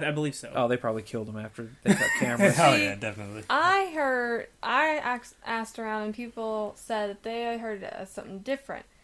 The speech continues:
Speaker 4: That the tanks weren't even moving. They were at a standstill, and the guys
Speaker 1: Right.
Speaker 4: happened to be walking by with groceries, and someone snapped a picture.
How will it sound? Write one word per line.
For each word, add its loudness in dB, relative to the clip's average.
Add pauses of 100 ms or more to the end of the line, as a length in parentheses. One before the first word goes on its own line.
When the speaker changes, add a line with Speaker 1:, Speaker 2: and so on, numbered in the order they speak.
(440)
Speaker 4:
That -2
the 2
tanks -4
weren't -2
even -4
moving. -2
They 0
were 2
at 0
a -6
standstill, -4
and -6
the -6
guys 0
Speaker 1:
Right. 4
Speaker 4:
happened -2
to 0
be 0
walking -2
by 2
with -6
groceries, -2
and -6
someone -6
snapped -6
a -10
picture. -10